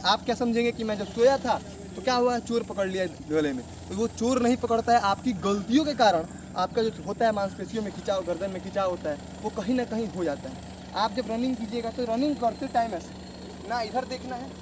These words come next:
ना इधर देखना है। आपको क्या करना है, straight, ऐसे जब आप देख लें, ना ही ऊपर देखना है, आपको straight अपने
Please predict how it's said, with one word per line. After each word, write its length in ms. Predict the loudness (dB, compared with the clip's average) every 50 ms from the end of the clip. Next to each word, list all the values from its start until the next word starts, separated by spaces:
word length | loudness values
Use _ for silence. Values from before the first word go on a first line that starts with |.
| -14 -14 -14 -12
ना 80 | -8 -8
इधर 180 | -8 -8 -8
देखना 340 | -10 -10 -12 -12 -12 -14 -14
है। 440 | -14 -14 -14 -14 -14 -14 -12 -6 0
आपको 280 | 0 0 0 0 -6 -6
क्या 120 | -6 -6 -4
करना 240 | -4 -4 -4 -2
है, 120 | -4 -4 -4
straight, 280 | -6 -4 -2 -2 -2 -2 -4 -10 -14 -14 -10 -4 -4
ऐसे 160 | -4 -2 0
जब 60 | 2
आप 180 | 2 2 2 0
देख 160 | -8 -6 -4
लें, 160 | -2 -2 -2 -2
ना 160 | -2 -2 -2 0
ही 80 | 0 0
ऊपर 240 | 0 0 -2 -2 -2
देखना 240 | -4 -8 -8 -8
है, 60 | -6 -2
आपको 320 | 0 0 0 0 -2 -6
straight 300 | -6 -6 -6 -8 -6 -6
अपने 200 | -6 -6 -4 -4